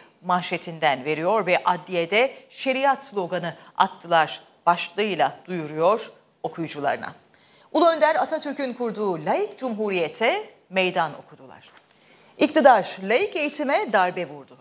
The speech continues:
Özgürlükleri kısıtladı. Yasaklar birbiri ardına geldi. Tarikat ve cemaatler okullara, bakanlıklara yerleştirildi. Bundan güç alan gericiler hilafet çığırtkanlığına ve vatan haini Şeyh Said'e övgüye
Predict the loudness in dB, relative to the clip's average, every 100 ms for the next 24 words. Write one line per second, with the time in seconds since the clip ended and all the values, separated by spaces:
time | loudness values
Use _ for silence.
0 | -4 -2 -2 -4 -2 -2 -2 -4 -4 -4
1 | 2 2 2 -2 -6 -20 -2 0 2 0
2 | 4 4 4 -2 -4 0 2 2 0 -12
3 | -6 -4 -4 -8 _ _ _ _ _ 2
4 | 4 2 0 -2 2 2 2 0 -2 -6
5 | -6 -8 -6 -12 -8 -2 0 0 -2 0
6 | 0 -2 -2 0 2 0 -6 -10 -16 -16
7 | -16 -18 -20 _ _ _ _ 0 6 6
8 | 6 0 -4 -4 -2 2 2 0 -4 -4
9 | -4 -2 0 0 -2 -16 _ _ 4 4
10 | 4 -4 -4 -6 -6 -2 -2 -2 -6 2
11 | 2 2 -2 -20 _ 4 4 2 -2 0
12 | 0 0 0 2 2 -2 -6 -10 -8 -6
13 | -6 -6 -2 -2 0 0 0 0 -6 -4
14 | -4 -4 -8 -8 -8